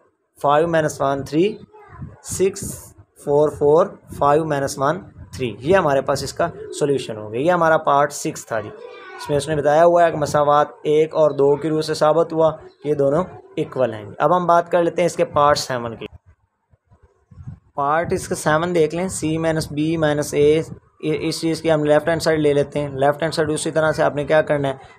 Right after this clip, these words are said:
पहले सी minus बी ले लेना है और इसमें से माइनस ए करवा लेना है। ये देखें मैंने लिया हुआ है, सी minus B पहले किया है, ये सी minus B मेरा चल रहा है जी। अब यहाँ तक आ गया हमारा सी minus B जी,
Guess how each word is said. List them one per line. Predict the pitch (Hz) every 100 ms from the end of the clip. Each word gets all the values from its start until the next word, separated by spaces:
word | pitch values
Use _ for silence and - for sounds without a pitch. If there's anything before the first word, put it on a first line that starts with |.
| -
पहले | 151
सी | 151 156
minus | 160 151 147
बी | 160
ले | 190 180
लेना | 165 156
है | 160 - _ 143
और |
इसमें | 147 156
से | 147
माइनस | 147 135 131
ए | 135
करवा | 120 113 110
लेना | 107 110
है। | 127
ये | 147
देखें | 151 160
मैंने | 147 143
लिया | 143 165
हुआ | 160 147
है, | 147
सी | - 156
minus | 156 139
B | 156 160
पहले | 160 156
किया | 151 147
है, | 143 - _ _ -
ये | 143
सी | 143 156 156
minus | 156 147
B | 147
मेरा | 143 131
चल | 120 117
रहा | 113
है | 107
जी। | -
अब | 143
यहाँ | 156 151 160
तक | 170 160
आ | 151
गया | 156
हमारा | 135 127
सी | 123 151
minus | 139 123 110
B | 113
जी, | 107